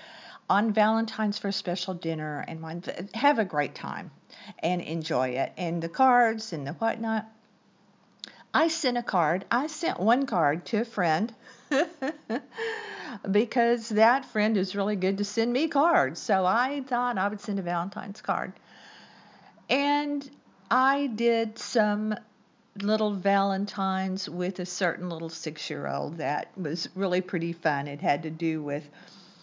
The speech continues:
attaching little bitty skateboards and little heart-shaped suckers to Valentine cards. And it was really fun. And for kids, they love it.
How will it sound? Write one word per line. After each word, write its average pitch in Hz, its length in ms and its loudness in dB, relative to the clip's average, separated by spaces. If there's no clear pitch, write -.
attaching 190 1120 0
little 254 500 2
bitty 240 440 0
skateboards 226 1120 -2
and 220 520 0
little 226 240 -2
heart-shaped 196 680 -2
suckers 180 600 -6
to 175 100 -6
Valentine 160 520 -4
cards. - 340 -4
And 302 100 0
it 339 80 2
was 302 180 -2
really 247 280 2
fun. 165 300 0
And 180 140 -2
for 208 140 -6
kids, 262 800 -2
they 196 220 4
love 156 340 2
it. 156 280 0